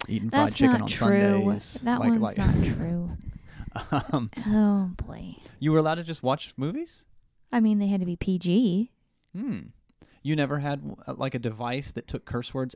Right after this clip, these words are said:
Speaker 1: out of movies as you were watching them
Speaker 2: <gasps>
Speaker 1: digitally?
Speaker 2: Yeah, we did.
Speaker 1: <laughs> You were allowed to listen to
Speaker 2: S-,
Speaker 1: whatever
Speaker 2: do you
Speaker 1: music
Speaker 2: remem-,
Speaker 1: you
Speaker 2: do you
Speaker 1: wanted
Speaker 2: remember
Speaker 1: to?
Speaker 2: what it was called? Am I allowed to say it on here?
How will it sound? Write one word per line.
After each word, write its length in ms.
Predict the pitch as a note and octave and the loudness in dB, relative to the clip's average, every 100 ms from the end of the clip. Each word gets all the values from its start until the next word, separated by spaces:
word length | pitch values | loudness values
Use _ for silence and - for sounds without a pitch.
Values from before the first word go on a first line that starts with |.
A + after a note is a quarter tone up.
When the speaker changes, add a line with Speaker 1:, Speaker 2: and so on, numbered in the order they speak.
| - | -4
Speaker 1:
out 160 | A#2 | -4
of 100 | B2+ | -4
movies 480 | B2 A2+ A#2 D3 C#3+ | -6 -6 -6 -8 -8
as 240 | - A#2+ B2+ | -6 -6 -4
you 80 | |
were 80 | A#2+ | -4
watching 340 | A2 A2+ C#4+ C4+ | -2 -2 -2 -2
them 120 | B3+ | -2
Speaker 2:
<gasps> 0 | |
Speaker 1:
digitally? 160 | A#3 A#3+ | 2 4
Speaker 2:
Yeah, 300 | C4 D#4+ D#4+ | 4 4 2
we 180 | C#4+ | 2
did. 580 | A#3 A#3+ D#4+ C#4 G#3 A3+ - | 4 4 6 6 4 2 -4
Speaker 1:
<laughs> 40 | - - - - - - - - - - - - - - - D5 _ - - - F3 - F#3 C3+ | -8 -12 -18 -18 -18 -18 -20 -18 -18 -20 -20 -20 -20 -20 -20 _ _ -20 -20 -14 -12 -12 -10 -2
You 100 | C#3 | 0
were 60 | |
allowed 200 | C3+ C3+ | 2 0
to 60 | C3 | 0
listen 220 | B2 - | -2 -2
to 40 | C#3+ | 0
Speaker 2:
S-, 40 | |
Speaker 1:
whatever 220 | B2+ B2+ B3+ | 2 4 8
Speaker 2:
do 60 | |
you 80 | B3 | 10
Speaker 1:
music 200 | A3+ A3 | 10 6
Speaker 2:
remem-, 60 | - | 6
Speaker 1:
you 60 | |
Speaker 2:
do 60 | A#3+ | 8
you 40 | |
Speaker 1:
wanted 60 | A3+ | 8
Speaker 2:
remember 140 | A3 A3 | 8 6
Speaker 1:
to? 40 | |
Speaker 2:
what 80 | G#3 | 6
it 20 | |
was 120 | F#3 | 4
called? 300 | - G#3 G#3 | 0 0 2
Am 80 | G#3+ | 4
I 60 | G3+ | 4
allowed 200 | G3+ G#3 | 4 4
to 80 | G#3+ | 2
say 200 | G3 F#3+ | 2 2
it 60 | |
on 160 | A#3 B3+ | 4 2
here? 220 | C4+ C#4+ | 2 0